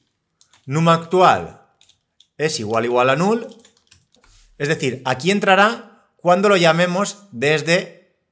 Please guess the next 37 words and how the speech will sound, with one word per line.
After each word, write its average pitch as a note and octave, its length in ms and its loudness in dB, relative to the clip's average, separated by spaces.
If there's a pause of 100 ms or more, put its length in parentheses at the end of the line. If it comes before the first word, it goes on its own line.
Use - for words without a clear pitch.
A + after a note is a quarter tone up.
(260)
la B2+ 140 2
función B2+ 440 -6
que D3 80 -4
tenemos C#3 380 -4 (300)
en C3+ 140 -6
el D3 100 -4
botón B2 360 -2
de C3+ 60 -4
añadir A#2 260 -4
estilo, F#2+ 540 -10 (320)
ya D3 140 -4
que C3 80 -2
al A2 80 -6
no C3 100 0
recibir C#3+ 300 -2
ningún D3 220 -6
parámetro, E3 540 0
esto - 160 -10
será B2+ 240 -2
null. G#2 360 -8 (320)
Entonces, D3 260 -2
si D#3+ 80 0
es E3+ 100 2
nulo, A3 800 2 (420)
pues A#2+ 120 -14
lo B2+ 100 -6
que C3 60 -4
vamos F3 160 0
a - 20 0
hacer G3 160 -2
es, G3 460 -4
por A#2+ 120 -8
ejemplo, F3+ 640 -2
hacer C#3 360 -6
un C3+ 220 -6
estilo D3 340 -4
actual, F#3+ 640 -4